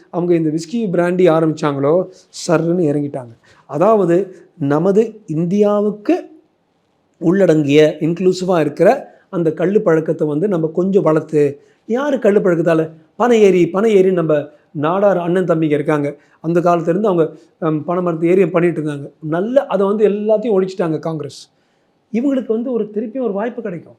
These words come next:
பனை மரத்துல வந்து திருப்பி வளர்க்குறவங்களுக்கு ஒரு வாய்ப்பு கிடைக்கும். அது இண்டிஜினஸா நம்ம ஆட்களுக்கே ஒரு, ஒரு, ஒரு, ஒரு சம்பாத்தியம் அதனால வரும். இ-, இதோட முக்கியம் என்ன? இதனால லிவரும் அந்த அளவுக்கு கெட்டு போகாது.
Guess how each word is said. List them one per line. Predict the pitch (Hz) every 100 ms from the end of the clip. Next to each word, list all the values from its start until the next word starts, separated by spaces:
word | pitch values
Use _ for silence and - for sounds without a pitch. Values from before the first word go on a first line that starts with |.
| _ _ _
பனை | 165 214
மரத்துல | 220 214 214 196
வந்து | 196 202
திருப்பி | 208 214
வளர்க்குறவங்களுக்கு | 190 185 208 214 208 208 240 285 - _
ஒரு | 220 202
வாய்ப்பு | 214 247 233
கிடைக்கும். | 196 131 127 - _ _
அது | 196 196
இண்டிஜினஸா | 175 233 226 240 233 247 240
நம்ம | 180 214 214 220
ஆட்களுக்கே | 254 233 240 320 311 _ _
ஒரு, | - 233 214 220 -
ஒரு, | 226 226 220 208 214
ஒரு, | 214 220
ஒரு | 220 208
சம்பாத்தியம் | 214 269 285 233 247
அதனால | 214 214 208
வரும். | 185 170 - _ _ _ _
இ-, | 202 262
இதோட | 139 147 254
முக்கியம் | 240 220 247 262
என்ன? | 220 214 214 214 - _ _ _
இதனால | 170 170 180 190 175
லிவரும் | 156 170 208 226
அந்த | 165
அளவுக்கு | 170 175 165
கெட்டு | 165 165
போகாது. | 151 120